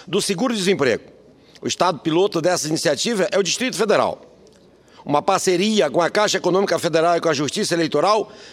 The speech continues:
permite que fosse utilizado para identificar os eleitores diante de uma, de uma urna eletrônica, passa a ser aplicado também na hora de reconhecer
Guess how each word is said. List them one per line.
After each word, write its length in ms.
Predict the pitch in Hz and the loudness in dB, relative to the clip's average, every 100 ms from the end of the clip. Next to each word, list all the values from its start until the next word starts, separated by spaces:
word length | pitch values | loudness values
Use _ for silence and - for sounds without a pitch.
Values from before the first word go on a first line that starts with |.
| - | -2
permite 640 | 175 170 208 - - - - - - - - - _ _ _ _ _ - | 0 2 2 0 -4 -6 -12 -20 -20 -20 -20 -20 _ _ _ _ _ -14
que 440 | - 190 147 - - - - - - - | -4 0 0 -2 -12 -20 -20 -20 -20 -4
fosse 280 | 185 202 | -2 0
utilizado 540 | 185 202 170 156 208 202 | -2 0 0 2 2 2
para 160 | 196 | 0
identificar 560 | 180 208 185 180 165 208 | 0 0 -2 -6 0 0
os 120 | 185 | 2
eleitores 500 | 175 123 - 208 214 | 0 0 2 2 2
diante 500 | 123 170 233 - - - - - | 0 2 2 0 -6 -10 -20 -6
de 120 | 139 | 0
uma, 200 | 208 185 - | 2 0 -2
de 100 | 143 | -2
uma 140 | 180 165 | 2 2
urna 260 | 202 226 | 4 4
eletrônica, 680 | 190 156 - 208 240 220 214 - - _ _ - _ | 2 2 2 2 2 0 -2 -4 -18 _ _ -20 _
passa 340 | 190 214 208 | 0 0 0
a 40 | 196 | 0
ser 140 | 185 | 0
aplicado 520 | 196 180 151 190 196 | 0 0 0 0 0
também 480 | 170 175 139 185 196 - | 0 0 2 2 0 -2
na 240 | 170 175 | 0 2
hora 240 | 151 190 180 | 4 2 2
de 80 | 156 | 0
reconhecer 720 | 165 156 156 131 - 185 | 0 0 0 0 0 0